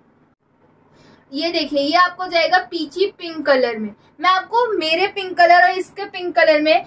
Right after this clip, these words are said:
difference दिख ही रहा होगा, as if ये थोड़ा पीची कलर में चला जाएगा और मेरा वाला proper pink कलर में आपको जा रहा है।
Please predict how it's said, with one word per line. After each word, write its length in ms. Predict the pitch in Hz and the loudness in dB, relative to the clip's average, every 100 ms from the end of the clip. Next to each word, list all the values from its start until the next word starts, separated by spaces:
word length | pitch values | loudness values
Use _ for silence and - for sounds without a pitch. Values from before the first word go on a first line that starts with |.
| - - | -8 -12
difference 340 | 311 359 381 | -8 -4 -4
दिख 220 | 285 320 | -2 -2
ही 140 | 320 349 | 2 4
रहा 200 | 294 254 | 4 2
होगा, 280 | 226 226 214 _ 277 | 0 -4 -6 _ -6
as 120 | 285 | -4
if 160 | 415 330 | -4 -4
ये 220 | 294 359 415 | -6 -4 0
थोड़ा 300 | 415 349 381 381 | 2 4 2 -2
पीची 340 | 330 311 381 | -6 -6 -2
कलर 300 | 381 330 311 | 0 2 2
में 100 | 302 | 0
चला 220 | 294 285 | 0 2
जाएगा 280 | 277 277 277 | 2 0 2
और 120 | 359 359 | 2 2
मेरा 280 | 302 302 330 | 2 4 4
वाला 220 | 320 359 | 4 2
proper 520 | - 330 277 - 349 | 0 -2 -2 0 -4
pink 320 | - 349 320 311 | -4 -10 -6 0
कलर 260 | 294 285 | 2 4
में 80 | 277 | 2
आपको 320 | 262 247 247 | -2 -2 -8
जा 260 | 226 226 214 | -4 0 0
रहा 120 | 214 | 0
है। 140 | 208 | -6